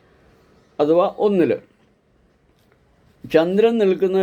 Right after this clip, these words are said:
രാശിയിൽ നിന്നാലുള്ള ഫലമാണ് ഞാനിവിടെ പറയുന്നത്. പലരുടെ ജാതകത്തിൽ ഞാൻ ശ്രദ്ധിച്ചിട്ടുണ്ട്, ഞാൻ കണ്ടിട്ടുണ്ട്, പഠിച്ചിട്ടുണ്ട്. സൂര്യനും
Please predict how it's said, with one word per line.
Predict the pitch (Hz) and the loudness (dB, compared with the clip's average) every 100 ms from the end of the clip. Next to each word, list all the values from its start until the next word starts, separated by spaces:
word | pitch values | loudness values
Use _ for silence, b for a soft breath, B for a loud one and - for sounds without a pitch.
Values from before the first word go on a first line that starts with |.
| 180 | 2
രാശിയിൽ | 151 151 - 156 160 185 196 _ _ - 143 | 2 0 -4 -4 -2 -6 -10 _ _ -10 -6
നിന്നാലുള്ള | 143 147 151 147 131 139 117 - | -2 0 0 0 0 -4 -6 -6
ഫലമാണ് | 123 123 127 117 113 | -2 -2 -2 -2 -2
ഞാനിവിടെ | 113 123 143 | -2 -4 -4
പറയുന്നത്. | 123 135 110 87 - _ _ _ - 143 | -2 -2 -4 -6 -10 _ _ _ -10 -4
പലരുടെ | 147 170 170 185 185 - 160 | 0 0 0 0 0 -2 -2
ജാതകത്തിൽ | 156 160 165 165 170 160 | 0 0 0 -2 -4 -2
ഞാൻ | 156 143 | -4 -2
ശ്രദ്ധിച്ചിട്ടുണ്ട്, | 147 143 160 165 131 127 127 135 | -4 -4 -6 -6 -6 -4 -4 -2
ഞാൻ | 139 139 135 | -4 -4 -4
കണ്ടിട്ടുണ്ട്, | 139 156 143 127 120 | -4 -4 -4 -4 -2
പഠിച്ചിട്ടുണ്ട്. | 123 117 160 131 123 95 82 - _ _ b b b b - | -4 -4 -6 -4 -4 -4 -6 -12 _ _ b b b b -4
സൂര്യനും | 175 190 202 208 | 0 2 2 0